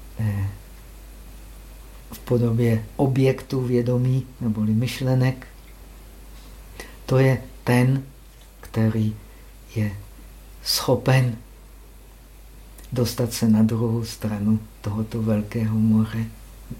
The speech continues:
mysli, vědomí. Toto je, eh, praxe ochrany smyslu. Nelpět na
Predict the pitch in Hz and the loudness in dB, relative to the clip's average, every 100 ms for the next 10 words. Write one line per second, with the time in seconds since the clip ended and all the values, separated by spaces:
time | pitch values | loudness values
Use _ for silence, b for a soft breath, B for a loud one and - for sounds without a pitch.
0 | - - - - 117 113 113 - 110 117 | -18 -20 -18 -2 2 2 2 -4 -4 -4
1 | - - - 117 113 113 120 120 - - | -8 -14 -4 -2 2 2 2 0 -4 -18
2 | - - - - - - - - - - | -20 -20 -20 -20 -20 -20 -20 -20 -20 -20
3 | - - - - - - - - - - | -20 -20 -20 -20 -18 -18 -18 -18 -18 -18
4 | B B - 123 120 147 143 - - 123 | B B -4 -2 2 0 0 -8 -10 -2
5 | 117 113 110 - - - - - - 110 | 0 0 -6 -16 -20 -20 -20 -20 -10 -8
6 | 110 - - 113 110 - - 120 110 - | -8 -10 -4 -2 -2 -2 -2 -2 -2 -8
7 | - - - - - - - - - - | -20 -20 -20 -20 -20 -20 -20 -20 -20 -20
8 | - - - - - - - 127 117 - | -20 -20 -20 -20 -20 -14 0 2 2 -2
9 | 123 123 123 120 - 127 117 - 123 117 | -2 2 2 0 -2 -2 -2 -2 0 0
10 | 110 - - - - - - - - - | -2 -12 -20 -20 -20 -20 -20 -20 -20 -20
11 | - - - - - - - - - B | -20 -20 -20 -20 -20 -20 -20 -20 -20 B
12 | B B 120 127 127 123 131 131 123 - | B B 2 4 4 2 2 2 0 -12
13 | - - - - - - - - - - | -20 -20 -20 -20 -20 -20 -20 -20 -20 -20
14 | - - - 135 117 110 | -20 -16 -2 2 2 0